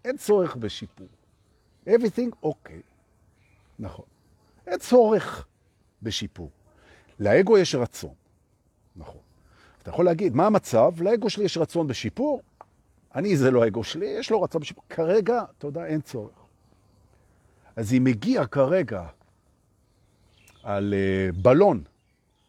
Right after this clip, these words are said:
כזה, בלון כזה מעופף, מגיע המלאך גבריאל, או המלאך רזיאל, <laughs> לא משנה, ושואל אתכם, אה, "מה אני יכול לשפר את חייכם כרגע?" כי הוא המלאך רזיאל, הוא יכול לעשות הכל.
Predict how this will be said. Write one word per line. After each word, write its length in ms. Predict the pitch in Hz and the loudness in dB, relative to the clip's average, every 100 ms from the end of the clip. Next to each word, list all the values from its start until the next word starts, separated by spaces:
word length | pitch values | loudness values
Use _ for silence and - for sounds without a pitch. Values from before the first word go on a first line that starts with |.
| _ _ _ | _ _ _
כזה, 200 | 104 92 - _ - | -12 -12 -14 _ -8
בלון 380 | 95 165 185 | 2 2 2
כזה 260 | 135 101 101 | -6 -8 -6
מעופף, 400 | 107 107 - - | -4 -6 -10 -16
מגיע 360 | 107 110 139 160 | -12 -10 -2 0
המלאך 400 | 120 113 170 160 | 0 0 -2 -2
גבריאל, 560 | 113 80 80 87 156 311 _ _ _ - - - _ _ _ _ _ _ _ _ | -4 -6 -8 -8 -6 -8 _ _ _ -20 -20 -20 _ _ _ _ _ _ _ _
או 100 | 107 | 0
המלאך 300 | 104 143 131 | 4 4 2
רזיאל, 680 | 135 135 104 127 131 170 208 - _ _ - | 0 0 2 2 4 4 0 -4 _ _ -20
<laughs> 300 | _ 101 - | _ -8 -6
לא 80 | 127 | -8
משנה, 300 | 131 - 113 - - - _ - | -8 -10 -10 -16 -20 -20 _ -6
ושואל 300 | 123 175 185 | 0 4 2
אתכם, 400 | - 151 147 131 | 2 0 2 2
אה, 280 | 120 110 101 - - | 2 0 -2 -10 -8
"מה 200 | 92 254 | -2 0
אני 100 | 381 | -2
יכול 220 | - 208 | 0 0
לשפר 480 | 180 - - 151 165 | 0 -2 -2 -2 -2
את 80 | |
חייכם 400 | - 135 120 143 139 - | 0 -2 0 -2 -2 -6
כרגע?" 800 | - 147 143 143 107 98 90 190 294 370 _ _ _ _ _ _ _ _ | 0 4 4 4 2 -4 -4 -6 -8 -12 _ _ _ _ _ _ _ _
כי 80 | 87 | -8
הוא 180 | 87 | -4
המלאך 260 | 87 90 113 | 0 0 0
רזיאל, 260 | 170 202 80 | 0 0 -4
הוא 100 | 180 | -8
יכול 200 | - 143 | -2 -4
לעשות 240 | 156 147 | -4 -8
הכל. 300 | 180 285 392 | -12 -14 -18